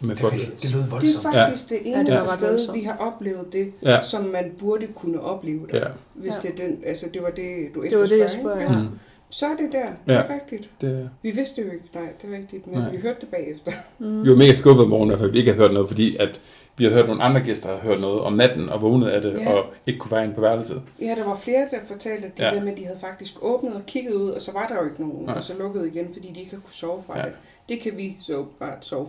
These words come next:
Speaker 3: fra.
Speaker 2: Ja, der var lige det første bum, som, som, "Det er
Speaker 3: Ja,
Speaker 2: fordi,
Speaker 3: måske.
Speaker 2: der blæser ud." <laughs>
Speaker 3: Det lød også, det blæste, altså, jeg troede, det blæste udenfor, det havde været dårligt vejr hele
Speaker 2: Ja.
Speaker 3: dagen.
Speaker 2: Ja.
Speaker 3: Men det var mærkeligt,
Speaker 2: Ja,
Speaker 3: altså.
Speaker 2: det var det, ja.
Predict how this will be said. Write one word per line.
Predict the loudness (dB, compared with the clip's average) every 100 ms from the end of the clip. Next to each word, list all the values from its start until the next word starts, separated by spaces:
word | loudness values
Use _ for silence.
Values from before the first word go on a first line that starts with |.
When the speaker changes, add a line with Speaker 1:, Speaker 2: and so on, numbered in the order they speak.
| -10
Speaker 3:
fra. | -14 -16 _ _
Speaker 2:
Ja, | 8
der |
var | 8
lige | 8
det | 6
første | 4 4 2
bum, | 2 2 -2 -14 -20 _
som, | -6 -4 -4 -4
som, | -2 -2 -6 -14 _ _ 2
"Det |
er | 4
Speaker 3:
Ja, |
Speaker 2:
fordi, | 4 4
Speaker 3:
måske. | 4
Speaker 2:
der | 2
blæser | 0 -4 -4
ud." | -4 -4 -4 -2 0 0 -2 -12
<laughs> | -16 -12 -12 -12 -10
Speaker 3:
Det | -8 -4
lød | -2 -2
også, | -2 -4 -6 -8
det | -4
blæste, | -2 2 0 -2 -6
altså, | -8 -6
jeg | -10
troede, | -6 -6 -4
det | -4
blæste | -6 -6 -6
udenfor, | -6 -6
det | -4
havde | -2
været | -2 -6 -6
dårligt | -4 -2 -4
vejr | -6 -6
hele | -4
Speaker 2:
Ja. | -4
Speaker 3:
dagen. | -4 -8 -12 -20 -20
Speaker 2:
Ja. | -20 -20 _ _ _ _ -6
Speaker 3:
Men | -2 -2
det | -4 -4
var | -4
mærkeligt, | -2 -4 -6 -14 -18 -20 -6
Speaker 2:
Ja, | -4
Speaker 3:
altså. | -4 -6 -10 -20 -20 -14
Speaker 2:
det | -10
var | -8
det, | -8
ja. | -10